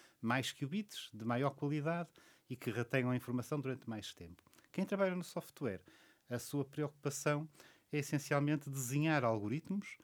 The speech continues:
eh, que consigam explorar, eh, enfim, eh, aquilo que são as leis da natureza neste nível, eh, não macroscópico, não é? Em que, em que elas, em que elas governam de facto o real.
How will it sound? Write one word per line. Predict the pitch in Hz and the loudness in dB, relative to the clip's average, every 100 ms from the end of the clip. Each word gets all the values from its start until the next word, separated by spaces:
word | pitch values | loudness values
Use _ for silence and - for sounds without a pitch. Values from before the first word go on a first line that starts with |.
| - - - _ _ 156 | -20 -20 -20 _ _ -4
eh, | 147 143 139 | -2 -2 -4
que | - 175 202 202 _ _ | -2 0 0 -2 _ _
consigam | - 180 - 190 135 | 0 0 0 0 2
explorar, | 123 - - 135 139 151 175 | 2 -2 -4 0 2 2 0
eh, | 196 440 165 160 156 156 151 202 180 190 185 | -4 -8 -6 -4 -6 -6 -8 -10 -12 -12 -6
enfim, | 160 - 214 | -4 -4 -4
eh, | 151 135 | -4 -6
aquilo | 120 165 143 | -4 -4 -4
que | |
são | - 151 | 2 2
as | 131 | 2
leis | 151 147 | 0 2
da | 147 | 2
natureza | 151 147 147 175 160 | 2 0 0 0 0
neste | 151 147 - | 0 0 0
nível, | 139 147 139 143 135 131 131 123 120 | 2 2 2 2 0 -2 -2 -2 -4
eh, | - - _ _ | -8 -18 _ _
não | 113 110 113 147 | -8 0 8 10
macroscópico, | 143 139 - - - 139 135 101 104 | 10 6 2 -6 2 2 2 -6 -4
não | 113 | -4
é? | |
Em | 123 | -4
que, | 120 | -4
em | 117 | -4
que | - | -2
elas, | 117 117 110 | -2 -2 -6
em | 107 | -8
que | 107 113 | -6 -4
elas | 107 107 | -2 -2
governam | 95 107 101 117 107 | -4 -2 4 4 4
de | 104 - | -4 -6
facto | 104 - | -8 -8
o | |
real. | 104 101 80 80 | -10 -8 -10 -12